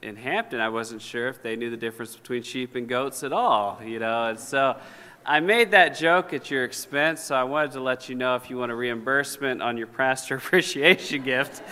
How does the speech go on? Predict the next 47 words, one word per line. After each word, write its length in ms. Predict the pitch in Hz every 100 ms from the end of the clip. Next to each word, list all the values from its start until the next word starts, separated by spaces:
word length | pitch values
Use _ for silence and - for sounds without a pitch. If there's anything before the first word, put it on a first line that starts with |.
| - 262
<laughs> 100 | 415 - - - 143 - - - - -
Just 180 | 127 120
see 180 | 139 135
me 160 | 123
after 300 | 117 117 117
the 80 | 107
service 460 | - 127 117 113 -
and 60 |
we 80 | 110
could 180 | 104 107
talk 280 | 123 120 120
about 340 | 107 104 101
it. 140 | 107 - - - 170 -
But, 360 | - 120 117 -
uh, 340 | 120 117 113 117
we, 220 | 143 135
we 220 | 131 139
did 180 | 127 127
have 160 | 135
a 60 | 117
very 160 | 117 117
good 160 | 117
time 320 | 123 120 113
up 180 | 110 107
there. 340 | - 110 113 110
We, 260 | 110 110 -
we 200 | 110 110
enjoyed 360 | 101 110 107
it. 220 | 107 107 -
Good 180 | 113 -
to, 280 | 113 104 - -
good 140 | 117 113
to 60 |
be 120 | 110
with 120 | 113 107
the 80 |
folks, 400 | - 113 113 - -
but, 280 | 120 117 -
uh, 140 | 117
glad 340 | 110 123 127
to 60 | 120
be 160 | 113 110
back 540 | 110 113 120 - -
with 200 | 107 104
you 100 | 117
this 300 | 107 107 -
morning 400 | 117 113 117 120